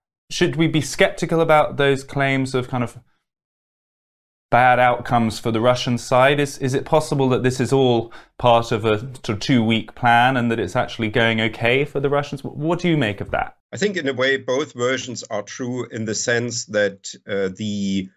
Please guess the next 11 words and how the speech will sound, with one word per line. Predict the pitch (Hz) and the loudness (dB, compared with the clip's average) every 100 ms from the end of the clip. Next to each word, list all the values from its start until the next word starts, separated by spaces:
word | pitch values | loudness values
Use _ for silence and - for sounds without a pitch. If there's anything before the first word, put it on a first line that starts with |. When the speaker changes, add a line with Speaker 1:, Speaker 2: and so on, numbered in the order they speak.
| _ _ _ _ _ - | _ _ _ _ _ -2
Speaker 2:
uh, | 98 95 95 | 2 2 -2
Russian | - 113 123 - 120 110 | -2 -2 0 -2 -4 -2
military | 123 139 131 117 107 | -2 -2 -2 -4 -4
might | 107 98 110 110 | -2 -2 -2 -4
has | - 113 117 | -4 -4 -2
not | 104 98 | -4 -4
been | 104 | -8
fully | 92 120 110 98 | -6 -6 -4 -4
used | 113 120 95 - | -2 -4 -6 -8
so | - 85 | -10 -10
far. | - 78 64 67 | -6 -6 -4 -8